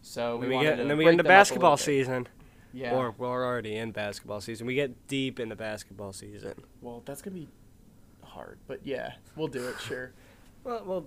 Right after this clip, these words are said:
Speaker 2: we'll, uh, we'll focus. We'll just pick out a couple
Speaker 1: Yeah.
Speaker 2: here and there.
Speaker 1: Yeah.
Speaker 2: I mean, this is a one a week thing, but, like, it's not like, I mean, we could be producing more. It's not like we work or have school or anything.
Speaker 1: You're right. We're both unemployed,
Speaker 2: We're both
Speaker 1: uneducated.
Speaker 2: full-time,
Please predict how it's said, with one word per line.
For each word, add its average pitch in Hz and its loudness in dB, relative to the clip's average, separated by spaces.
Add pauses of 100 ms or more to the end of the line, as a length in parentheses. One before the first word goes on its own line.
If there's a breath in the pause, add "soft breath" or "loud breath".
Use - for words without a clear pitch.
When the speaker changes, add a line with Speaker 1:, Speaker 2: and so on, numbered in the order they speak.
Speaker 2:
we'll, 208 -2
uh, 185 0
we'll 220 -6
focus. 190 -4
We'll 220 -10
just 190 -12 (460)
pick 208 -6
out 131 -8 (540)
a - -20
couple 120 -4
Speaker 1:
Yeah. 113 -4
Speaker 2:
here 113 -12
and 107 -14
there. 107 -14 (480 soft breath)
Speaker 1:
Yeah. 175 -4 (240)
Speaker 2:
I 160 -8
mean, 131 -8
this 143 -6
is 185 -10
a 170 -6
one 123 -6
a 110 -8
week 107 -12
thing, 120 -4
but, 101 -8
like, 101 -12
it's - -10
not 143 0
like, 113 -6
I 147 2
mean, 156 4
we 220 2
could 240 0
be 156 2
producing 120 -4
more. 120 -4
It's 120 -8
not 131 -6
like 135 -10
we 123 -8
work 113 -10
or 113 -8
have 104 -10 (440)
school 117 -8
or 113 -6
anything. 104 -12
Speaker 1:
You're 135 -10
right. 123 -4
We're 135 -4
both 135 0
unemployed, 135 -4
Speaker 2:
We're 131 0
both 147 2
Speaker 1:
uneducated. 131 -2
Speaker 2:
full-time, 151 2